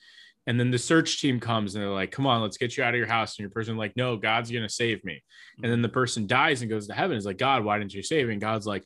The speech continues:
"Bitch, I gave you the warning. I sent the fucking search team.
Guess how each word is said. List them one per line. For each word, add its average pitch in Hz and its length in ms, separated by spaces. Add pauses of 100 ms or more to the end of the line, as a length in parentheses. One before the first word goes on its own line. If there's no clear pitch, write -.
(680)
"Bitch, 135 240
I 131 80
gave 123 240
you 110 120
the 87 100
warning. 151 600 (280)
I 110 80
sent 131 300
the 113 80
fucking 120 400
search - 480
team. 139 240